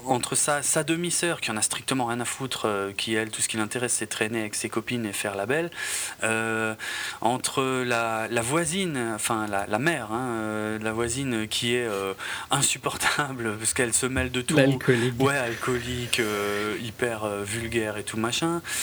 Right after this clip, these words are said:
Speaker 1: Euh, enfin, tout ça, ça fait beaucoup, et en fait, en gros, lui, il va trouver
Speaker 2: Il va chercher à s'échapper,
Speaker 1: Voilà.
Speaker 2: quoi, de, de ça.
Speaker 1: Il va plus ou
Speaker 2: Et
Speaker 1: moins trouver refuge dans un parc aquatique, euh, local où bosse donc le personnage de,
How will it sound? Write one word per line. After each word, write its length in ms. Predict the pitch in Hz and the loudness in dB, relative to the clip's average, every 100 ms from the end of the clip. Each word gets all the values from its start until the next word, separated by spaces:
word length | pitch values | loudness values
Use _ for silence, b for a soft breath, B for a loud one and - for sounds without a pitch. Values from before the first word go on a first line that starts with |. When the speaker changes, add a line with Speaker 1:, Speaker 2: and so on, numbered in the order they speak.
| B B - | B B -4
Speaker 1:
Euh, 340 | 104 107 110 | 0 0 0
enfin, 220 | 107 123 | 0 -2
tout 140 | 117 - | 0 0
ça, 160 | - | 0
ça 120 | 156 127 | 0 -2
fait 160 | - | -4
beaucoup, 460 | 123 131 - 190 180 | -4 -6 -4 -2 -2
et 180 | 131 127 | -2 -2
en 100 | 120 | 0
fait, 180 | 170 170 - - - | -2 -2 -6 -6 -2
en 80 | |
gros, 260 | 113 131 165 - - - - - - - - - - | 0 0 -2 -6 -14 -14 -16 -14 -16 -18 -12 -10 -4
lui, 200 | 117 147 | 0 0
il 80 | 123 | 0
va 80 | 120 | 0
trouver 340 | - 131 135 | 0 4 6
Speaker 2:
Il 60 | 139 | 8
va 100 | 135 | 6
chercher 420 | 127 - - 127 | 2 0 2 2
à 220 | 117 104 110 123 | 2 0 -2 2
s'échapper, 560 | - 123 127 113 139 | 4 4 4 2 2
Speaker 1:
Voilà. 220 | 117 110 | 2 2
Speaker 2:
quoi, 100 | 113 | 0
de, 360 | 110 120 123 127 | -4 -6 -6 -6
de 20 | |
ça. 220 | 113 139 147 - - B B B B B - - | -6 -6 -6 -10 -20 B B B B B -4 0
Speaker 1:
Il 60 | |
va 100 | 110 | 2
plus 200 | 113 156 | 0 0
ou 40 | 120 | 0
Speaker 2:
Et 40 | |
Speaker 1:
moins 100 | 123 | 0
trouver 280 | 117 120 117 | 0 0 2
refuge 340 | 107 110 139 | 2 -2 0
dans 180 | 120 104 | 0 0
un 80 | 101 | 0
parc 300 | - - - | 0 0 -2
aquatique, 560 | 113 120 - 135 127 107 | 0 -2 -2 -4 -2 0
euh, 100 | 101 | 2
local 540 | 101 - 131 147 110 | 0 2 0 0 -2
où 200 | 143 156 | -2 -2
bosse 420 | 131 120 147 - 117 | 2 0 2 -2 -2
donc 320 | 123 127 - | -4 -2 -2
le 100 | 101 | -2
personnage 520 | 113 - 117 123 113 | -2 -2 -2 -2 -2
de, 560 | 101 92 90 90 87 | -4 -2 -4 -6 -8